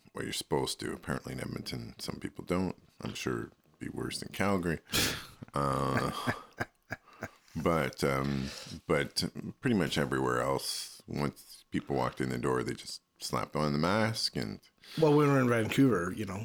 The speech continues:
Speaker 1: Yeah.
Speaker 2: like, people just doing what they gotta do.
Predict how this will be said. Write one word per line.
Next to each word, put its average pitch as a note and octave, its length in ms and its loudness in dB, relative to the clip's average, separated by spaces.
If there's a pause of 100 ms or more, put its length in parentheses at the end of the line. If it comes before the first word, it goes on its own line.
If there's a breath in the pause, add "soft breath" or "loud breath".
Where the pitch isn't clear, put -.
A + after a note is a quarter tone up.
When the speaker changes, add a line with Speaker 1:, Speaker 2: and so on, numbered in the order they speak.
(220)
Speaker 1:
Yeah. C3+ 180 4 (560)
Speaker 2:
like, G2+ 200 -8 (140)
people - 240 -10
just - 280 -4 (1120 soft breath)
doing A#2+ 240 4
what C3+ 140 2
they C#3 80 4
gotta D3 220 6
do. A3 140 6